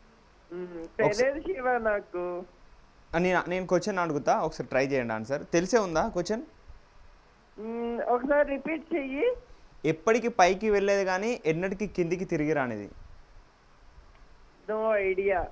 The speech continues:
Speaker 2: No idea. But నా దగ్గర ఉంది Airtel.
Speaker 1: <laughs> Yeah, exactly.
Speaker 2: Okay. ఆ, నేను ఆన్సర్‌నే try చేస్తా చెప్పడానికి.
Speaker 1: మ్మ్.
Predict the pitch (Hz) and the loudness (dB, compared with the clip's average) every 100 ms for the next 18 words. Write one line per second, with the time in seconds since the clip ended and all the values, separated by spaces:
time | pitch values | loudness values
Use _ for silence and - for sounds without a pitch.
0 | - 226 233 131 139 139 127 139 - - | -8 -10 -6 -2 2 2 2 0 -2 -10
1 | - 139 151 151 165 185 175 175 151 139 | -4 2 4 4 4 4 2 0 2 2
2 | 135 143 98 - - - - 427 - 359 | 2 -2 -4 -8 -18 -12 -4 -2 -2 -10
3 | - - - 202 190 196 202 208 202 180 | -16 -12 -8 0 2 4 2 2 2 2
4 | 156 151 151 147 147 175 233 262 220 202 | 0 -2 -2 -4 -4 -6 -8 -2 0 2
5 | 196 156 180 - - - 180 135 160 170 | 2 2 2 0 -12 -8 -2 -2 0 0
6 | 139 151 190 220 220 190 139 151 156 156 | 2 2 0 -2 -2 0 0 2 0 0
7 | 131 127 120 135 120 113 131 202 320 - | -2 -2 -2 0 0 -2 -6 -6 -8 -16
8 | - - - - - 175 180 151 | -18 -20 -18 -20 -12 -8 -6 -6